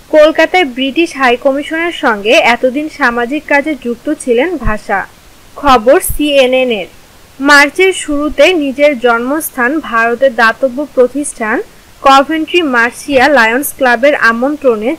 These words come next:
চার সপ্তাহের জন্য এসেছিলেন মিস ইংল্যান্ড। এখানে স্কুল শিক্ষার্থীদের সচেতন করে তুলতে ও প্রতিবন্ধীদের সাহায্য করেছিলেন তিনি। নটিংহ্যাম বিশ্ববিদ্যালয় থেকে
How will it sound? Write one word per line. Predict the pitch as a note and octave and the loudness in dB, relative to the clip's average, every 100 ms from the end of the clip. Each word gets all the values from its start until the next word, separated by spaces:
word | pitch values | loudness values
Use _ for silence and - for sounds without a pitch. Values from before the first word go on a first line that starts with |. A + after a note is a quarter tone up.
| - | 2
চার | A#3+ B3 | 2 2
সপ্তাহের | - C4 A#3+ - C#4+ D#4 D4 | 0 -2 -2 -4 -2 -2 0
জন্য | B3 A#3+ B3 | -2 0 -2
এসেছিলেন | A3 G#3 C#4 B3 A#3 D#4+ | -4 -6 -8 -4 -2 -2
মিস | C4 C4+ - | -4 -6 -6
ইংল্যান্ড। | - A3 G#3+ G3 - - - - - - | -6 -6 -2 -4 -4 -16 -20 -20 -20 -2
এখানে | A#3+ B3+ C4+ A#3+ D#4+ C4+ C4 | 0 2 2 0 0 -2 -6
স্কুল | - D#4 D4+ | -6 -6 -6
শিক্ষার্থীদের | - C4+ - D4+ - D#4+ D#4+ | -4 -6 -4 -6 -2 0 0
সচেতন | D#4+ D4+ B3 C4 D4+ D#4 - | 0 0 0 0 -4 -6 0
করে | B3 C#4 D4+ | 2 4 2
তুলতে | B3+ G#3 D4 D4+ G#4 - - - | -4 -4 -4 -2 -2 -8 -20 -2
ও | B3 | 2
প্রতিবন্ধীদের | C4+ - C4 D#4 D4 D4+ D4 F4 E4 | 2 2 2 2 -2 -4 -2 -2 -2
সাহায্য | - A#3+ B3+ A#3 B3 | -2 0 0 0 -2
করেছিলেন | C4+ A#3 A#3 - B3 D4 G4 | 0 2 0 -2 -2 -2 -2
তিনি। | C4+ G#3 F#3 - - - - - - C4+ | -6 -6 -12 -16 -20 -20 -20 -20 -14 -2
নটিংহ্যাম | C#4+ C#4+ E4 E4 F4+ F4+ | 0 2 0 0 0 2
বিশ্ববিদ্যালয় | D4 - D#4 D#4+ E4 D4+ E4 | 0 0 0 2 4 4 4
থেকে | E4+ C#4 A3+ C#4 | 2 0 2 0